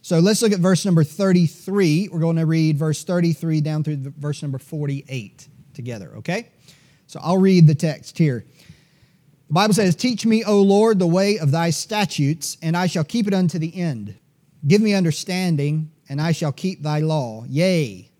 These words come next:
I shall observe it with my whole heart. Make me to go in the path of thy commandments, for therein do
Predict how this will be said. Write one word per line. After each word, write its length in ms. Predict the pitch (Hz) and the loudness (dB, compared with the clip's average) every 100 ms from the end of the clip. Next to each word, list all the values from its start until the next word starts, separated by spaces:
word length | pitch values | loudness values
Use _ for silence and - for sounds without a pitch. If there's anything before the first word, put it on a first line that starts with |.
| _ _ 156 | _ _ -2
I 140 | 185 | -2
shall 260 | - 180 170 | 0 0 0
observe 460 | 131 156 233 196 | -2 -2 0 2
it 160 | 170 156 | 0 -2
with 180 | 160 160 | -8 -6
my 220 | 151 143 | -8 -8
whole 320 | 147 180 170 | -8 -6 -4
heart. 340 | 165 143 107 _ _ _ _ _ _ _ _ _ - _ _ - | -4 -4 -6 _ _ _ _ _ _ _ _ _ -20 _ _ 0
Make 220 | 185 208 | 0 2
me 160 | 220 196 | 0 2
to 60 | |
go 280 | 156 180 185 | 2 2 2
in 100 | 160 | 0
the 60 | 131 | -2
path 380 | 175 180 180 156 | -2 -2 -2 -4
of 100 | 143 | -4
thy 160 | 156 | -4
commandments, 680 | 147 143 156 151 110 - - | -4 -2 -2 -2 -6 -14 -16
for 200 | - 131 | -10 -6
therein 520 | 143 170 170 147 151 | -2 -2 0 -2 -2
do 240 | 135 147 | -2 -6